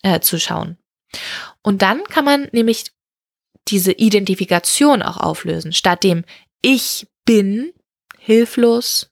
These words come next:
machtlos, nicht gut genug, inkompetent, was dann dieses Programm, was dann abläuft,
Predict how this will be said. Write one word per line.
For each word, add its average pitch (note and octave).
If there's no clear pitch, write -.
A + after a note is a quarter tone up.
machtlos, G#3+
nicht F#3+
gut -
genug, F#3+
inkompetent, G3+
was F#3
dann F3
dieses F3
Programm, F3+
was G#3
dann A3+
abläuft, C4+